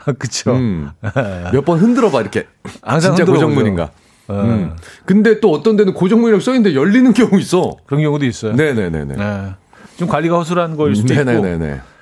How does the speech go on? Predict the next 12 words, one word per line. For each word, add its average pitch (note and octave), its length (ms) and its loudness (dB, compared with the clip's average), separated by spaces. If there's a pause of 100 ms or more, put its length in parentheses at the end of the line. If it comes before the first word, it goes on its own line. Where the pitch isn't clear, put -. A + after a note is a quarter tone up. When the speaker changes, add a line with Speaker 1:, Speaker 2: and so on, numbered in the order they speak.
Speaker 1:
그냥 F3 120 -2
뭐 D3+ 60 -2
재미로 F3 340 -2
고정문이라고 C3+ 720 0
써놓지는 D3+ 420 -6
않았을 A2 300 -8
텐데. F#2 300 -10
Speaker 2:
음. - 500 -12 (1300)
Speaker 1:
그러네요. A2+ 460 -2 (260)
Speaker 2:
박근수 E3+ 480 0
씨. E2 340 -4
Speaker 1:
네. G2 220 -4